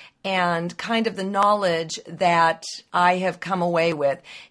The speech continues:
If I'm wrong in anything, boy, I'd sure like to hear from people because I don't want to be giving out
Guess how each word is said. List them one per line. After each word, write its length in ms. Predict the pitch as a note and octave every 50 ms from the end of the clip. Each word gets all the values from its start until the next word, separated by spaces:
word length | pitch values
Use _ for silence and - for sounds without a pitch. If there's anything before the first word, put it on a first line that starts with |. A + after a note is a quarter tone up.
| _
If 300 | - A3 A3 A3+ G#3+ -
I'm 260 | G3 F3+ F3+ F3 E3+ F3+
wrong 400 | G#3 A#3 D#4 F4 F4+ E4+ C4 A3+
in 100 | G#3+ F3+
anything, 420 | E3+ F3 E3+ E3+ - F3 E3+ E3+
boy, 120 | F3+ F#3
I'd 220 | F3 E3 E3+ E3+ -
sure 200 | - A#3 A#3 A#3+
like 200 | B3 B3 A#3+ -
to 60 | A#3
hear 200 | G#3+ B3+ B3 B3
from 280 | A3+ - G#3 F3+ F3 F3
people 340 | F#3+ A3 A3 - E3+ E3
because 500 | - F3 E3+ F3 - F#3+ F#3+ F3 E3+ E3+
I 120 | F3 F3+ F3+
don't 220 | F3+ G3+ G#3 G3+
want 140 | A3+ A3 G#3
to 60 | G3
be 80 | F3 F3
giving 320 | E3+ G3 G3 G3 G3 F#3
out 220 | E3+ E3 - -